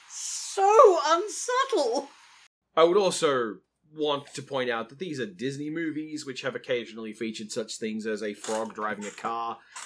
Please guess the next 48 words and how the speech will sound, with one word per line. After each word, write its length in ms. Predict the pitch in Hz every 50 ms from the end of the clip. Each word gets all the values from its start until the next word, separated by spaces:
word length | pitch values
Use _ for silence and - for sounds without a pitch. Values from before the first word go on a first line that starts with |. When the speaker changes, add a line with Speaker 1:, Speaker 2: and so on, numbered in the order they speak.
| - -
Speaker 2:
So, 240 | - - 190 185 180
like, 240 | 175 165 165 - -
I 80 | 170
don't 260 | 180 180 208 220 214 202
want 120 | 190 170
to 60 | 156
sit 180 | - - 170 143
here 160 | 135 156 139
and 100 | 131 120
go, 180 | 117 120 113 107 - - - - _ _ -
"Well, 220 | 156 143 110 104 95
Speaker 1:
I 140 | - - - - _ - - -
Speaker 2:
this 220 | 151 160 - -
is, 100 | 139 135 - - -
this 160 | 196 202 -
is 80 | 175 -
pitched 360 | - - - 175 - - - 123
a 40 |
little 220 | 117 120 110 98 98
low." 220 | 101 113 104 - - - - _ _ _ _ _ _ _ _ _ _ -
But 220 | 190 175 160 151 - - _ _ _ _ _ _ -
Speaker 1:
It's 140 | 320 311
Speaker 2:
I'm 160 | 165 175 185 190
just 340 | 185 - 190 185 180 -
pointing 260 | - - 180 156 143 135
to 120 | - 143
the 140 | 127 123 -
storytelling 840 | - - - 175 175 170 170 165 156 127 - 151 143 143 131 127
mechanisms 540 | 123 131 127 - 135 117 110 92 92 101 107
in 100 | 110 104
question, 500 | - - 143 131 - - - 85 67 64 _ _ _ _ _ _ _ _ _ _
where 500 | 113 117 131 127 123 117 113 117 110 - _ _ _ _ _ _ - - - - - _ _ _ _ _ _ _ _ _ -
if 180 | 160 160 -
you 80 | 160 156
had 260 | 135 - - 156 180
a 60 | -
better 260 | - 143 160 151 156 147
handle 460 | - - 131 127 127 120 117 117 113
on 100 | 113 117
what 240 | 107 113 123 123 123
was 120 | 127 127
going 200 | - 135 123 123
to 60 | 123
be 120 | 117 113 110
important 560 | 107 107 - - - 117 107 101 - 104 104
in 100 | 101 107
Act 240 | 98 95 98 - -
Three, 600 | - - - - 139 156 170 180 175 170 139 _